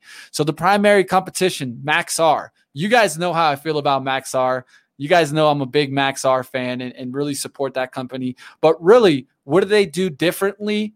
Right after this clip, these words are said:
from Maxar? So what do they do differently is that Maxar actually outsources their satellite manufacturing. They outsource it to, uh, Raytheon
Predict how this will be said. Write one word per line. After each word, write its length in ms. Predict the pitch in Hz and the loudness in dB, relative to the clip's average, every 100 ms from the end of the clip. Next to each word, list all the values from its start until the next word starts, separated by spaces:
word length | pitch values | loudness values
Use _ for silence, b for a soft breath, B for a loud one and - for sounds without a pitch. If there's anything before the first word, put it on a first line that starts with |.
| _ | _
from 560 | - 170 170 160 151 | -2 2 2 0 -2
Maxar? 640 | 143 160 175 - 151 123 110 _ b b | 0 0 0 2 4 4 0 _ b b
So 180 | - 165 | -2 0
what 160 | 156 | 2
do 60 | 185 | 2
they 80 | 214 | 2
do 160 | 196 | 0
differently 500 | 160 185 214 175 175 | 0 0 0 -4 -4
is 120 | 160 139 | -4 -2
that 200 | 147 143 | -2 0
Maxar 520 | 175 233 - 196 165 | -2 -2 2 4 4
actually 500 | 156 180 - 156 139 - | 0 -2 -4 -4 -4 -2
outsources 1080 | 143 180 - - 160 156 156 - 117 117 - b _ | 2 2 0 -4 -4 -4 -6 -10 -14 -14 -20 b _
their 120 | 147 | -6
satellite 600 | 151 - 165 165 151 139 | -6 -2 -2 0 0 -2
manufacturing. 920 | 139 143 135 123 139 135 - 110 65 _ _ B B | -4 -6 -6 -6 -4 -4 -6 -18 -20 _ _ B B
They 140 | 143 156 | -2 0
outsource 680 | 170 202 - 196 196 190 | 2 2 2 0 0 0
it 240 | 196 196 190 | 0 0 -2
to, 360 | 170 156 143 147 | -6 -4 -6 -2
uh, 180 | 151 143 | 0 0
Raytheon 680 | 127 156 175 185 180 180 | 0 -2 -2 -2 0 0